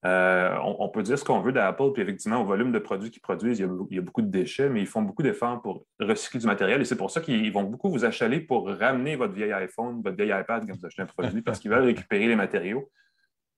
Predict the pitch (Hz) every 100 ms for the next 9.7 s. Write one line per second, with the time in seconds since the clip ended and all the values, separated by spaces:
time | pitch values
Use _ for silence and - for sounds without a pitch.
0 | _ 123 113 - 120 104 98 90 113 113
1 | 92 90 92 90 87 - - 92 _ -
2 | _ _ 95 92 92 90 - 113 113 -
3 | 139 131 147 143 - - 131 127 - 123
4 | 139 156 110 110 110 - 104 120 - 107
5 | 98 98 98 101 131 139 101 113 - 104
6 | 104 117 127 98 101 101 98 95 92 -
7 | - _ - 101 101 113 110 - 107 131
8 | - 98 - 131 - 110 104 107 101 98
9 | 113 139 - _ _ - 104